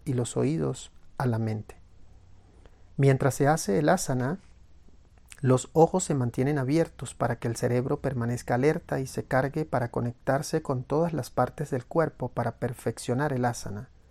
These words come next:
o para precisar el asana. Si el cuerpo no se ve, el asana toma una forma incorrecta. Los ojos están para percibir y la mente para concibir. Al igual que uno puede asomarse a las ventanas,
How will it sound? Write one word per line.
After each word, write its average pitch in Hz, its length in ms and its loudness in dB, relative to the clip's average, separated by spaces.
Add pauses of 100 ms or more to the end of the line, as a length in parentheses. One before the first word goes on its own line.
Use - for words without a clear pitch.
(380)
o 131 200 2
para 117 280 0
precisar 131 540 2
el 117 120 0
asana. 117 440 -8 (800)
Si - 220 4
el 123 120 6
cuerpo 165 360 2
no 180 120 0
se 156 200 -2
ve, 151 260 -2 (500)
el 123 140 4
asana 143 320 2
toma 139 340 0
una 147 220 -2
forma 160 380 0
incorrecta. 117 640 -6 (640)
Los 127 320 2
ojos 160 420 0
están 127 300 -2
para 139 300 -2
percibir 131 760 0 (720)
y 143 80 4
la 123 140 6
mente 160 360 0
para 113 300 -2
concibir. 113 600 -4 (840)
Al 127 140 4
igual 139 260 6
que 175 80 2
uno 180 260 2
puede 151 260 2
asomarse 139 560 -2
a 147 60 0
las 127 160 -2
ventanas, 131 720 -2